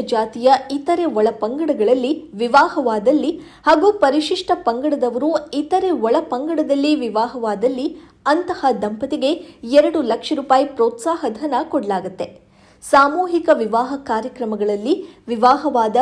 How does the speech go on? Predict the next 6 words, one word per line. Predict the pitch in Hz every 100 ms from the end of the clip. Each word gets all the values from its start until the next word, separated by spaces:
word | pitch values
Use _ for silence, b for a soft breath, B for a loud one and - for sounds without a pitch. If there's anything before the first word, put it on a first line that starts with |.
| 285
ಪರಿಶಿಷ್ಟ | - 208 208 254 - 220
ಜಾತಿಯ | 202 208 220 233 220
ದಂಪತಿಗೆ | 208 208 247 285 277 247 302 -
ಐವತ್ತು | 254 226 226 233
ಸಾವಿರ | 220 - 214 277 285
ರೂಪಾಯಿ, | 254 247 262